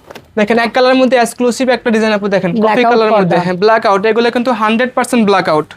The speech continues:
Speaker 2: ইয়েস।
Speaker 1: দেখছেন, পিছনে ব্ল্যাক
Speaker 2: হ্যাঁ।
Speaker 1: থাকবে, সামনে কফি কালার। এটার মধ্যে আপনার ছয় সাতটা কালার হবে।
Speaker 2: হুম।
Speaker 1: এগুলোর প্রাইস থাকবে ঊনত্রিশশো পঞ্চাশ টাকা, ডিসকাউন্ট থাকবে টোয়েন্টি পার্সেন্ট।
Speaker 2: ওকে, ছয় কুচি।
Speaker 1: ছয় কুচি, হ্যাঁ। এটা কিন্তু আপু হান্ড্রেড পার্সেন্ট ব্ল্যাক আউট।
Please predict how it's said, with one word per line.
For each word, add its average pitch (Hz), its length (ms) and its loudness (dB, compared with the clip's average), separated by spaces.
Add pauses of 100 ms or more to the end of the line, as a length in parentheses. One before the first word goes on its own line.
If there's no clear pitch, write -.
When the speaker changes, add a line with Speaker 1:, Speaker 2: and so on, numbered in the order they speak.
Speaker 2:
ইয়েস। - 520 -8
Speaker 1:
দেখছেন, 190 240 -4
পিছনে 247 320 0
ব্ল্যাক 220 220 2
Speaker 2:
হ্যাঁ। 185 120 -2
Speaker 1:
থাকবে, 262 280 0
সামনে 220 340 0
কফি 220 200 0
কালার। 202 260 2 (400)
এটার 226 180 0
মধ্যে 233 240 2
আপনার 240 220 0
ছয় 233 240 0
সাতটা 240 320 -4
কালার 233 260 0
হবে। 254 260 2 (280)
Speaker 2:
হুম। 180 240 -2
Speaker 1:
এগুলোর 233 300 2
প্রাইস 240 240 -2
থাকবে 262 160 0
ঊনত্রিশশো 247 520 0
পঞ্চাশ 254 320 0
টাকা, 269 280 0
ডিসকাউন্ট 247 440 0
থাকবে 254 240 0
টোয়েন্টি 254 280 0
পার্সেন্ট। 190 560 -6
Speaker 2:
ওকে, 175 320 -4
ছয় 214 220 0
কুচি। - 280 -6
Speaker 1:
ছয় 226 180 0
কুচি, 208 260 -2
হ্যাঁ। 170 220 -4 (120)
এটা 226 220 0
কিন্তু 254 220 2
আপু 247 140 0
হান্ড্রেড 233 380 0
পার্সেন্ট 247 320 0
ব্ল্যাক 202 240 2
আউট। 170 260 0